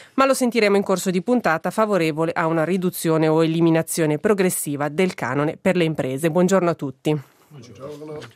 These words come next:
Speaker 1: Prima di dare la parola ai nostri ospiti, brevemente riassumiamo con Agata Galfetti di cosa stiamo parlando,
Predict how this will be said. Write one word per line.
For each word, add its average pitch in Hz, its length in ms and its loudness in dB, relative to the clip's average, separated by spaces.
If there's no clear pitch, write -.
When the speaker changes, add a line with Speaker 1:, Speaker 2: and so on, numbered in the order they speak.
Speaker 1:
Prima 311 400 6
di 185 360 0
dare 185 460 4
la 175 140 2
parola 208 320 4
ai 185 60 2
nostri 180 340 0
ospiti, 254 680 2
brevemente 196 680 2
riassumiamo 175 760 2
con 196 180 0
Agata 185 360 0
Galfetti 233 880 0
di 196 140 -2
cosa 185 400 0
stiamo 180 460 0
parlando, 214 800 2